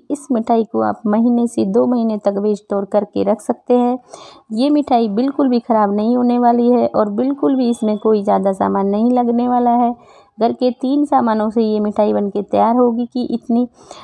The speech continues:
होगी और इतनी टेस्टी बनेगी कि जो भी इसे खाएगा खाता ही रह जाएगा और आपसे बार बार यही डिमांड करेगा कि आप यही वाली मिठाई हर बार बनाएं। तो चलिए आज की सुपर टेस्टी रेसिपी को शुरू करते हैं।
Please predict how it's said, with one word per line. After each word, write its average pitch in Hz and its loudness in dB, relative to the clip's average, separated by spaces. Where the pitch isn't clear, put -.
होगी 226 2
और 254 4
इतनी 285 -2
टेस्टी 262 0
बनेगी 233 2
कि 269 0
जो 220 2
भी 294 4
इसे 240 2
खाएगा 233 2
खाता 254 0
ही 240 0
रह 220 0
जाएगा 233 2
और - -2
आपसे 240 2
बार 240 2
बार 254 4
यही 233 2
डिमांड 214 2
करेगा 247 0
कि 247 -2
आप 202 -2
यही 240 2
वाली 214 0
मिठाई 202 0
हर 208 0
बार 196 0
बनाएं। 220 0
तो 262 -2
चलिए 208 -2
आज 185 -2
की 190 -2
सुपर 254 -2
टेस्टी 202 -4
रेसिपी 185 -2
को 214 -2
शुरू 294 0
करते 302 -6
हैं। 269 2